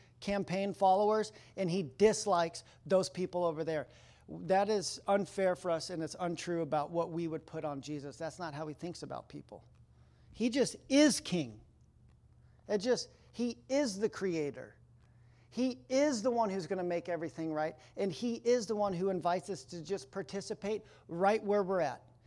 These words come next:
in the messiness of your process, in your current life season, in your current financial status,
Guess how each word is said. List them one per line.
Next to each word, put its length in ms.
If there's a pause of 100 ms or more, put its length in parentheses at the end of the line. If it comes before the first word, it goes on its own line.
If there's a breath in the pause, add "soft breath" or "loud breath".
(200 soft breath)
in 160
the 40
messiness 600
of 140
your 160
process, 640
in 100
your 100
current 460
life 260
season, 440
in 120
your 120
current 360
financial 480
status, 540